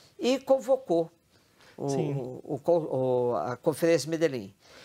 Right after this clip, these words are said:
Speaker 1: E aí é que Medellín vai ganhar uma importância imensa,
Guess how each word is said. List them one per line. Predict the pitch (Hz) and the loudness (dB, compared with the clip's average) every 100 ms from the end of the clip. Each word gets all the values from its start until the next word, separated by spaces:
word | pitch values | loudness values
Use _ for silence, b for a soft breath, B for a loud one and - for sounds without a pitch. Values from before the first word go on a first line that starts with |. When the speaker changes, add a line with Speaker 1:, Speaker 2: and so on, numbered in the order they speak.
| B | B
Speaker 1:
E | 240 294 | 2 4
aí | 190 180 247 285 | 4 2 0 0
é | |
que | 269 254 | 0 0
Medellín | 247 226 185 185 208 | 0 2 2 0 0
vai | 220 220 | -2 0
ganhar | 208 170 170 | 0 0 0
uma | 160 | -2
importância | 156 - 135 120 135 123 117 - - | -4 0 -2 0 0 0 0 -2 -2
imensa, | 277 277 185 180 175 - 262 | 0 2 2 2 -2 -2 -2